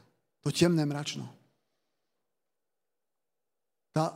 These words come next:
dolina, ktorou ideme, naozaj možno je dolinou tvone smrti.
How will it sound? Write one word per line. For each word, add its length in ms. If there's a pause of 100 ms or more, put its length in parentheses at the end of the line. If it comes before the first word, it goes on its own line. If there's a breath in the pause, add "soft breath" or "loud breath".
dolina, 320
ktorou 300
ideme, 340
naozaj 400
možno 320
je 240 (160 loud breath)
dolinou 400
tvone 240
smrti. 400